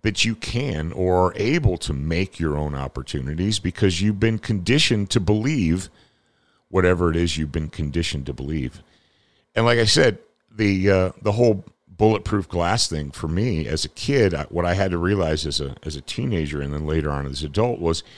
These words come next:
no one ever sat me down and said, "Okay, Paul, the bulletproof glass is there and blah, blah, blah." No one ever told me why it was there. No one ever told me.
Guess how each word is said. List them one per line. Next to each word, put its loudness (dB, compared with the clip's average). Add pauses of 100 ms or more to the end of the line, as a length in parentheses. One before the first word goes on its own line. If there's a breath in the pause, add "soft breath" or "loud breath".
(520 loud breath)
no 2
one 4
ever 0
sat 0
me -2
down -2
and -8
said, 0 (380 loud breath)
"Okay, 0
Paul, -6 (1120)
the -2
bulletproof 0
glass -4
is -6
there -4
and -10
blah, -6
blah, -12
blah." -4
No 2
one 2
ever 0 (100)
told -2
me 0
why -4
it -4
was -6
there. -6
No 0
one 2
ever 2
told 4
me. -4